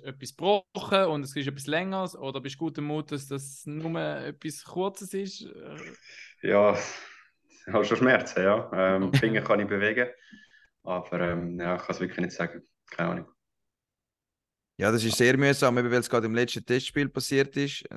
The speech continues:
Speaker 3: Du hast es gesagt, eigentlich wäre die Saison so richtig lanciert worden mit der Champions League am Donnerstag gegen Kosice.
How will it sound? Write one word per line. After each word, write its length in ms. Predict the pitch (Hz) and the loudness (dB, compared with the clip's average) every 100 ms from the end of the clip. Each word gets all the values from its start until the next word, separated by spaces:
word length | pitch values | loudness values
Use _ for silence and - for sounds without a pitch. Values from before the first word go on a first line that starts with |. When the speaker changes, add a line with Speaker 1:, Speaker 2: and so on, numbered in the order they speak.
| 90 107 | -10 0
Speaker 3:
Du 100 | 117 | 2
hast 140 | 113 | 2
es 140 | 104 | -2
gesagt, 480 | - 117 127 139 - _ - _ _ | 2 6 6 4 -2 _ -20 _ _
eigentlich 480 | - 127 143 135 135 | 2 4 6 4 2
wäre 220 | 135 135 | 4 4
die 80 | 135 | 6
Saison 280 | 147 135 135 | 4 4 0
so 120 | 131 | -2
richtig 340 | 135 147 - 135 | -2 -2 -4 -2
lanciert 540 | 135 131 147 143 139 | -2 -2 0 0 2
worden 260 | 139 135 131 | 0 0 -4
mit 160 | 123 | -6
der 80 | 123 | -2
Champions 480 | - 139 147 151 139 | 2 2 2 -4 -2
League 220 | 151 156 | 0 0
am 140 | 139 127 | 0 0
Donnerstag 420 | 143 151 - 143 | -2 -2 -4 -4
gegen 260 | 139 123 | -4 -4
Kosice. 760 | 123 135 151 160 160 170 170 | -2 0 0 -2 0 4 4